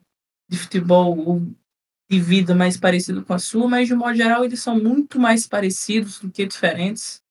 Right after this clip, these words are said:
Eles pensam muito mais parecido do que diferente.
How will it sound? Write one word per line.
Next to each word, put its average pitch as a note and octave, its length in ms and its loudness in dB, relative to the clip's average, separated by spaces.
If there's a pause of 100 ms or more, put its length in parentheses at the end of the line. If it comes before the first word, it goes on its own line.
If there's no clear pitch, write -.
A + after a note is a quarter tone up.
(420)
Eles F3 320 -4
pensam A3+ 580 4
muito A3 380 2
mais G3 260 -2
parecido F3+ 960 -2 (140)
do F#3 120 -20
que F#3 140 -2
diferente. F#3 760 -4